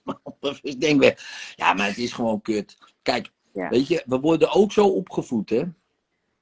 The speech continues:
Speaker 1: Het is ook cultuur, want in andere culturen denken ze daar heel anders over.
Speaker 2: Ja, daar zijn ze, gaan ze heel anders om met de dood.
Speaker 1: Heel
Speaker 2: Dan,
Speaker 1: andersom.
Speaker 2: dan zien ze het als iets moois, of in, in reïncarnatie, of, eh, hè, overgang naar iets,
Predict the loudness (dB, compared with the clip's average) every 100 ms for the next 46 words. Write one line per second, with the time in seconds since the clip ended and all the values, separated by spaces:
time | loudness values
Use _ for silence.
0 | -14 -6 -2 6 6 6 0 _ 4 4
1 | 4 6 6 6 2 -2 -2 -2 4 6
2 | 6 4 0 0 -2 0 2 2 0 -2
3 | -4 -2 -2 -2 0 0 0 -2 0 2
4 | 0 -2 -8 -8 -6 -8 -8 -8 -2 -2
5 | -2 -6 -8 -8 -8 -8 -8 -6 4 8
6 | 10 10 8 4 -6 -8 -10 -12 -16 _
7 | _ _ _ _ -8 -4 -4 -4 0 2
8 | 2 -2 -6 0 2 2 0 -6 -12 -12
9 | -14 -14 -10 -10 -8 -4 -4 -2 -2 -2
10 | -2 0 4 6 4 -2 -12 -12 -10 -8
11 | -8 -10 _ -18 -18 -8 -6 -2 -2 -2
12 | -6 -8 -6 -4 -6 -6 -14 -20